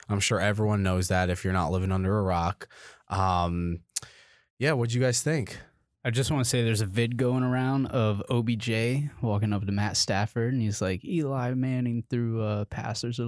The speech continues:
Speaker 2: passes a little nicer than you, man.
Speaker 1: I
Speaker 2: Why
Speaker 1: saw
Speaker 2: weren't you
Speaker 1: that.
Speaker 2: wearing the number
Speaker 1: <laughs>
Speaker 2: ten?" That made me feel good. Um, I don't know, man. It was a good game. I feel like the, it was very defensive at the end of the day. The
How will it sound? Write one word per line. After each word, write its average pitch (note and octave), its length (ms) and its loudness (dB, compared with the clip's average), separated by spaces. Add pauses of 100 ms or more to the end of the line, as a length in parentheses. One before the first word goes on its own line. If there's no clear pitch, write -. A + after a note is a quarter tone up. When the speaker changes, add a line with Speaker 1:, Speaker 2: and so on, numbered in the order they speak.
(220)
Speaker 2:
passes B2 440 0
a B2 60 -2
little D3 220 0
nicer E3+ 420 0
than A2 180 2
you, G2+ 140 0
man. G2 220 0
Speaker 1:
I B2 100 4
Speaker 2:
Why B2+ 120 6
Speaker 1:
saw A2 100 4
Speaker 2:
weren't G#2 140 4
you G2 60 2
Speaker 1:
that. F#2+ 120 4
Speaker 2:
wearing - 200 2
the D3+ 60 0
number C#3 300 0
Speaker 1:
<laughs> C#3+ 100 -2
Speaker 2:
ten?" A2+ 220 2
That A#2+ 180 0
made D3 180 2
me C3+ 60 -2
feel D3 260 0
good. C3 420 0 (800)
Um, A2 640 2 (540)
I - 80 -4
don't C#3 100 2
know, A2+ 140 2
man. G2+ 220 -2
It - 20 0
was A#2+ 140 0
a C3 40 0
good C#3 220 0
game. C3+ 420 0 (120)
I A2 80 -2
feel A#2+ 220 -2
like A2+ 300 2
the, A2 680 2 (400)
it B2 80 -2
was A2 180 0
very A#2 200 2
defensive A#2 680 -2
at A2 120 -2
the A#2 80 -2
end A2 160 0
of G#2 60 -4
the G#2 60 -4
day. G#2+ 160 2
The G#2 80 0